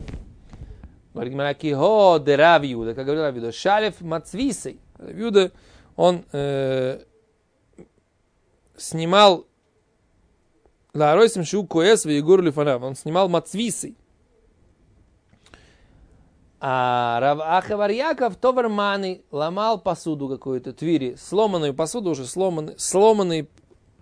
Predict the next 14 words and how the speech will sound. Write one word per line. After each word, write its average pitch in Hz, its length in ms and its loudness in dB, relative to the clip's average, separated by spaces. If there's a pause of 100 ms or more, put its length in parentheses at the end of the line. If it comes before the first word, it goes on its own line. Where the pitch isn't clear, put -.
(1600)
есть - 160 -6
он 165 160 -2 (100)
этот 190 280 -4
срывал 160 440 6
какую-то 139 640 -4
ок-, - 180 -18
окантовку 180 600 4
с - 80 -4
одежды, 226 400 0
а - 20 0
этот 240 260 -6
с-, - 160 -18
э, 165 680 -4
бил, 185 420 -6